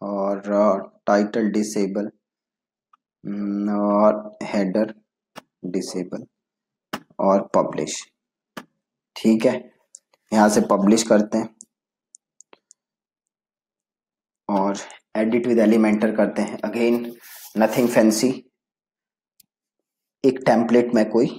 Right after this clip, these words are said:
यूज़ कर लूँगा, ठीक। So, यहाँ template पे जाते हैं, हाँ, pages पे ही जाना है और यहाँ पे thank you लिख के देखो तो कुछ आ रहा है,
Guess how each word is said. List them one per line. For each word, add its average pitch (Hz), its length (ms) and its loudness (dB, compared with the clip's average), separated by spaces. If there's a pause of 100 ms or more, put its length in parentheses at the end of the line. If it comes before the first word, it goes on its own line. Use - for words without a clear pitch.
(200)
यूज़ 98 240 -4
कर - 180 -4
लूँगा, - 240 -12 (240)
ठीक। 175 260 0 (680)
So, 90 220 -4
यहाँ 104 260 -2
template 110 400 0
पे 120 60 2
जाते 107 300 0
हैं, 107 120 -10 (1200)
हाँ, - 160 -16 (340)
pages 104 400 -2
पे 117 60 -4
ही 110 60 -2
जाना 90 260 -4
है - 140 -14 (920)
और 50 540 -8 (480)
यहाँ 104 180 -4
पे 110 120 -4
thank 107 320 -4
you 113 100 -2
लिख 110 180 -2
के 117 80 0
देखो 107 220 -2
तो 117 140 -10
कुछ - 340 -14
आ 101 80 -6
रहा 107 120 -10
है, - 60 -20